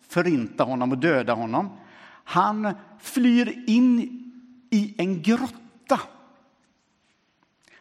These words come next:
För, och där sitter han och trycker. Känner ni igen det?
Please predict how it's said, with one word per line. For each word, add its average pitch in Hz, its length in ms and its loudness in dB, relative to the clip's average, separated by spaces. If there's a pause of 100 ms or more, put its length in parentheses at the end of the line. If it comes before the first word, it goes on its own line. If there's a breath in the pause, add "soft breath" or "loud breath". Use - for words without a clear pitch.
(360 soft breath)
För, - 380 -2
och 175 80 -2
där 214 100 2
sitter 208 300 -4
han 214 80 -2
och 240 100 -6
trycker. - 600 -6 (1500)
Känner 170 260 -4
ni 175 80 -2
igen 180 280 0
det? 214 200 -4